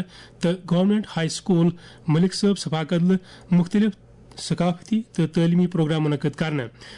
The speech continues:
طٲلبہِ علمو نیوٗ اتھ موقعس پٮ۪ٹھ حب الوطنی پٮ۪ٹھ مبنی نغمن، مُباحثن، painting، quiz تہٕ symposium مُقابلن منٛز جوش خروش سان حصہٕ۔ کۄپوارٕکۍ ضلع انتظامیہ ہن کٔرۍ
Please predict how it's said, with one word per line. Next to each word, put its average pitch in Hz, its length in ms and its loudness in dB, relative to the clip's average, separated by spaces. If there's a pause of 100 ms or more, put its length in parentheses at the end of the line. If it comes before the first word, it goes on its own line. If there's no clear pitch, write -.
(140)
طٲلبہِ 190 300 2
علمو 233 220 2
نیوٗ 180 300 4
اتھ 170 200 -4
موقعس 180 260 0
پٮ۪ٹھ 170 200 0 (360)
حب 165 100 2
الوطنی 170 440 2
پٮ۪ٹھ 180 220 -2 (420)
مبنی 160 320 2
نغمن، 156 420 0 (140)
مُباحثن، 175 460 0
painting، 160 500 -4
quiz 170 400 0
تہٕ 160 160 0 (500)
symposium 185 640 2
مُقابلن 165 460 2 (140)
منٛز 151 380 0 (340)
جوش 175 380 0
خروش 160 280 0
سان 143 200 -2 (100)
حصہٕ۔ 135 260 -2 (1000)
کۄپوارٕکۍ 226 720 0
ضلع 175 340 4
انتظامیہ 196 580 2
ہن 208 100 4
کٔرۍ 220 220 0